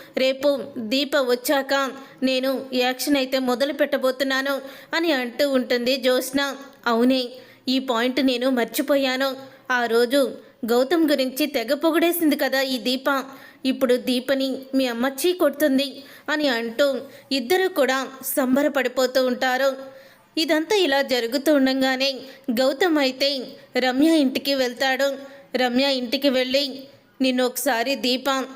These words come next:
సాక్ష్యం చెప్పడానికి దశరథ ఇంటికి తీసుకువెళ్ళిందా?" అని అడుగుతూ ఉంటాడు గౌతమ్ అయితే.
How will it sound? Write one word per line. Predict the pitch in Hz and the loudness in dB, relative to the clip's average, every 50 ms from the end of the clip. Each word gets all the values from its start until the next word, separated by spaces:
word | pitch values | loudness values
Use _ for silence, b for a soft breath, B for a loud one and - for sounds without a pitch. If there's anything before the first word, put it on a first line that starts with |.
| - - | -12 -6
సాక్ష్యం | - - 294 277 302 302 - 370 339 311 302 302 | -4 0 0 0 0 0 0 0 0 0 2 0
చెప్పడానికి | 294 - - 269 254 269 262 262 254 262 277 277 269 247 B B B B B B - | 0 0 0 0 0 0 0 -2 -4 -4 -4 -4 -4 -4 B B B B B B -2
దశరథ | 214 247 247 262 320 302 294 254 | -2 -2 0 2 2 2 2 2
ఇంటికి | 277 277 254 247 220 247 - 294 269 | 0 0 0 -2 -4 -4 -2 -4 -2
తీసుకువెళ్ళిందా?" | 269 - 269 294 - - - 330 262 269 254 247 240 240 240 262 285 359 359 - - - | 0 0 -2 -2 -2 -2 0 0 2 2 0 0 -2 -2 -2 -2 -2 -4 -6 -12 -10 -6
అని | 254 269 269 277 | -4 -2 0 0
అడుగుతూ | 262 240 233 226 240 254 277 269 294 277 | 0 0 0 -2 -2 -2 -2 0 0 2
ఉంటాడు | 269 254 240 220 254 254 254 254 277 277 277 B B B B B - - 220 226 | 2 0 0 0 0 0 2 2 0 0 0 B B B B B -6 -4 0 2
గౌతమ్ | 247 247 262 262 302 285 277 262 | 2 2 2 2 0 0 2 0
అయితే. | 254 254 247 - 269 277 269 | -2 -2 -2 -2 -4 -4 -4